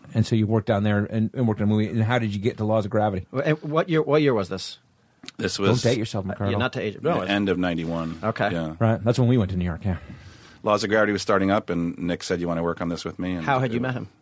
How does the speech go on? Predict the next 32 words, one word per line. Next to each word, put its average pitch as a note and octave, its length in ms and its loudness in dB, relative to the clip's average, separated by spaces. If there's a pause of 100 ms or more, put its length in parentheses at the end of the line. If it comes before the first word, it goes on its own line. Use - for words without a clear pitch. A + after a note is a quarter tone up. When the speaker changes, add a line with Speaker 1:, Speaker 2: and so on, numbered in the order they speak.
(380)
Speaker 3:
Just G#2+ 240 0
around F2 500 0
the E2 200 -6
Shooting E2+ 240 -6
Gallery. E2+ 440 -8
Speaker 2:
Okay. A#2 300 -2
Speaker 3:
Yeah. E2+ 180 -8 (420)
And E2+ 80 -4
he D#2+ 40 -6
said, F2 120 -6
"You E2+ 60 -4
wanna E2+ 140 0
work F2+ 140 2
on F#2+ 100 2
this F2 120 -2
with E2+ 100 -4
me? F2 120 0
It's D#2+ 120 -4
like D#2+ 140 -8
a D#2+ 60 -12
thirty E2+ 260 -2
thousand E2 300 -2
dollar D#2+ 360 -2 (460)
movie." E2+ 420 -4 (260)
Speaker 1:
Yeah. G#2+ 200 4 (440)
Speaker 3:
And - 120 -8
I D2+ 40 -6
said, D#2 200 -8
"Uh, D#2 240 -8
okay." E2+ 300 -2 (320)
<laughs> - 360 -10
Speaker 2:
Yeah. G#2 200 0